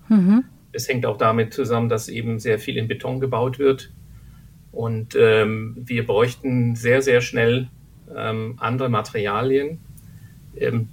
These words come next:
Speaker 2: die aber zum Teil ja auch nicht endlos verfügbar sind. Also selbst wenn wir jetzt morgen alles auf Holz umstellen würden, äh, könnten wir nicht weltweit alles in Holz bauen, weil so viel Holz auch nicht da ist. Ähm,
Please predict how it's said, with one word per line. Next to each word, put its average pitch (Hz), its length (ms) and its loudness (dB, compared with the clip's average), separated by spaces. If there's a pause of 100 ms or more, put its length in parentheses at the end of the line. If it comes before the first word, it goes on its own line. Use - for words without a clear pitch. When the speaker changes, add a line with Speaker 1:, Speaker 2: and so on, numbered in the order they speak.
Speaker 2:
die 123 260 -2
aber 135 200 0
zum 120 180 -4
Teil 127 220 -2
ja 120 140 4
auch 120 160 0
nicht 123 240 -4
endlos 131 360 -2
verfügbar 127 500 0
sind. 135 260 0
Also 117 180 0
selbst 110 300 0
wenn 113 120 0
wir 117 100 -2
jetzt 110 180 -4
morgen 117 220 -2
alles 110 200 -4
auf - 160 -6
Holz 131 220 0
umstellen 120 500 0
würden, 123 240 -2
äh, 123 400 -8
könnten 123 240 -6
wir 123 80 0
nicht 123 140 -2
weltweit 120 400 -2
alles 113 260 -2
in 110 120 -4
Holz 110 200 0
bauen, 120 340 -2 (380)
weil - 80 -6
so 127 80 0
viel 123 140 -2
Holz 123 240 4
auch 131 120 -2
nicht 135 200 -4
da 110 200 2
ist. - 260 -4 (720)
Ähm, 120 440 4